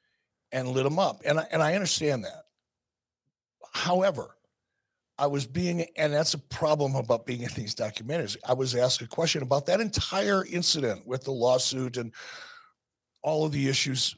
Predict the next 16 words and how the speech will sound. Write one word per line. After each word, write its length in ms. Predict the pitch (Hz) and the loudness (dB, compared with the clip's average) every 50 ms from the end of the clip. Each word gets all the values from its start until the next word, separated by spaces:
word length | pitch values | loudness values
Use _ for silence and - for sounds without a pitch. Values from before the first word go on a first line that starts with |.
| - - | -8 -6
I'm 200 | 135 139 139 139 - | -4 -4 -4 -4 -6
not 120 | 131 131 | -8 -8
gonna 140 | 135 127 123 | -6 -8 -6
get 180 | 117 117 117 | -6 -4 -2
into 220 | 120 120 117 - 123 | -2 -2 -2 -2 -4
'em 80 | 107 | -4
here. 240 | 104 107 113 110 110 | -4 -2 -2 -2 -2
It's 320 | 113 107 - - - - - | -2 -2 -2 -4 -4 -4 -4
not 160 | 110 104 - | -6 -6 -4
that 100 | - 101 | -6 -4
exciting 400 | 98 - - - 101 98 104 110 | 0 0 0 2 0 -2 -4 -4
or 80 | 101 101 | -4 -4
interesting, 440 | 107 110 107 - 104 - - 104 98 | -4 -4 -2 -2 0 0 -2 -2 -4
but 220 | 107 127 117 - - - - - - - | -4 -4 -4 -4 -8 -18 -20 -20 -6 -4
there 100 | 202 202 | -2 0
were, 160 | 208 208 196 | 2 0 0